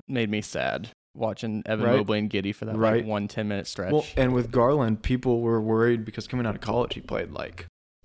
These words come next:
Speaker 2: twelve games maybe, or, I mean, 'cause
Speaker 1: Tore his A C L, like, immediately.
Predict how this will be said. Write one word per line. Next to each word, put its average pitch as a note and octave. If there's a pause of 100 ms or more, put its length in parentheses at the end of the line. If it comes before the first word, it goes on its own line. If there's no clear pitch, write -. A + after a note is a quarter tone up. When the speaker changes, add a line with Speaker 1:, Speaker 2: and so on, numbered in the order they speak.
Speaker 2:
twelve A2+ (140)
games B2
maybe, C3+
or, C3+
I B2
mean, A2+
'cause A#2+
Speaker 1:
Tore A2+
his A2+
A G#2+
C A2+
L, G#2+
like, G#2
immediately. G#2